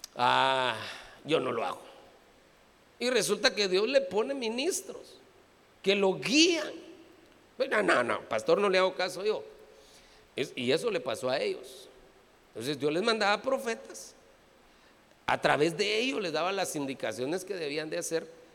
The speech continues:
y ellos no le hacían caso a los profetas. Según ellos, desobedeciendo a los profetas.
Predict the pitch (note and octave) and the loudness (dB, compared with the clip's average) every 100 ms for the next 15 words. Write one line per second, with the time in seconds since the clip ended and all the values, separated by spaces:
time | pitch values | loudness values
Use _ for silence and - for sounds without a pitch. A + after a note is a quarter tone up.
0 | - - - - A#2+ A#2 A#2 C3 A#2+ A#2 | -20 -20 -20 -8 -4 0 0 0 -2 -2
1 | A2+ E3 D4 B2+ - B2+ B2 A#2 A2+ A2+ | 0 0 -2 -6 -4 -2 -2 -4 -6 -4
2 | A2+ A2 G2 - G#2 A3 B3 - - - | -4 -6 -8 -6 -4 -4 -4 -8 -14 -18
3 | - - - - - - - - F#3+ D#3+ | -20 -20 -20 -20 -20 -20 -8 4 4 4
4 | A3+ B3 C#4+ G4 C5+ - - - - - | 2 4 6 6 2 -2 -12 -14 -16 -20
5 | - - - - D#3 G3 - G3+ F3 D3 | -20 -20 -20 -12 4 4 6 4 4 4
6 | C3 - D#4+ A4+ G4 D#3 A#2+ A#2 F#3+ C4 | 0 0 2 2 0 -2 -4 -6 -4 -6
7 | - - - | -8 -18 -20